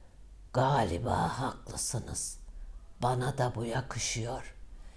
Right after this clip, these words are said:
Her şey doğal olmalı," deyip baykuşa teşekkür etmiş, yaptıklarından dolayı özür dileyip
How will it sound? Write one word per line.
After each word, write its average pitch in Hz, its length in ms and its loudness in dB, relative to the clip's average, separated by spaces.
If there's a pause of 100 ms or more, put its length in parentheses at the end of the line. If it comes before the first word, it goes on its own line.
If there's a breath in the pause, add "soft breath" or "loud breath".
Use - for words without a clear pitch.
(120 soft breath)
Her 139 300 6
şey 127 440 0
doğal 135 360 6
olmalı," - 560 -2 (1600 soft breath)
deyip 151 500 6 (1000 soft breath)
baykuşa 131 680 2 (240)
teşekkür 139 600 2
etmiş, 160 680 2 (320 soft breath)
yaptıklarından 160 1080 4
dolayı 127 400 4
özür 175 500 6
dileyip 131 600 6